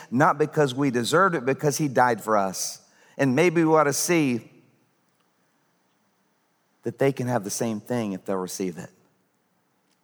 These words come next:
You see, I feel like we don't treat others with respect and dignity because we forget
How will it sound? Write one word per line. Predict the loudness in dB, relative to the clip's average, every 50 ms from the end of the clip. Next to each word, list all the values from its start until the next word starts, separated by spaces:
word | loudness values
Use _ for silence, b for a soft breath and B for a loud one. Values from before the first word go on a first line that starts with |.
| _ _ _ _ _ _ _
You | -6 -4
see, | 0 0 0
I | 0
feel | 0 0 0 2 4
like | 4 2 2 0
we | 0 0
don't | 2 0 0 -2 -4
treat | -4 -2 0 2
others | 2 2 2 -2 -4 -6
with | -8 -6
respect | -8 -8 -8 -4 0 0 0 0 0 -2 -4
and | -4 -2 0
dignity | 0 0 0 0 -2 -4 -4
because | -4 -4 -4 -6 -6
we | -4 -4 -4 -4
forget | -4 -4 -8 -4 0 2 2 4 2 2